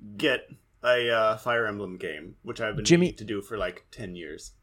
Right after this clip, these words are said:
Speaker 2: I think if there is any Fire Emblem game that's gonna get you to play Fire Emblem, I think it's this one. Uh, because it's literally what if Fire Emblem took place at Hogwarts.
Speaker 1: Hell yeah.
Speaker 2: Uh,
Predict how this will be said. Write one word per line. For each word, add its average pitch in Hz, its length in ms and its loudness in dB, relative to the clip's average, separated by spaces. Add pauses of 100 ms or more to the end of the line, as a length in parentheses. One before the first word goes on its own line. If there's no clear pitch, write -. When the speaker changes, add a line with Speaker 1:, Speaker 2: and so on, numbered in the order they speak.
(180)
Speaker 2:
I 156 140 6
think 233 240 2
if 302 100 -2
there 240 140 10
is 156 260 10
any 139 300 4
Fire 110 320 2
Emblem 120 240 2
game 117 240 2
that's 110 160 0
gonna 110 160 2
get 107 200 0
you 104 340 2
to 110 80 2
play 104 200 2
Fire 92 360 2
Emblem, 123 420 4
I 113 80 -2
think 117 240 -2
it's - 200 -4
this 104 220 -2
one. 151 360 4 (760)
Uh, 113 500 6 (520)
because 143 320 8
it's 143 180 0
literally 165 720 6
what 127 300 6
if 135 140 6
Fire 117 400 4
Emblem 117 340 2
took - 240 0
place 107 260 0
at - 100 -2
Hogwarts. 139 800 2 (320)
Speaker 1:
Hell 392 200 -2
yeah. 98 280 -2 (340)
Speaker 2:
Uh, 120 320 6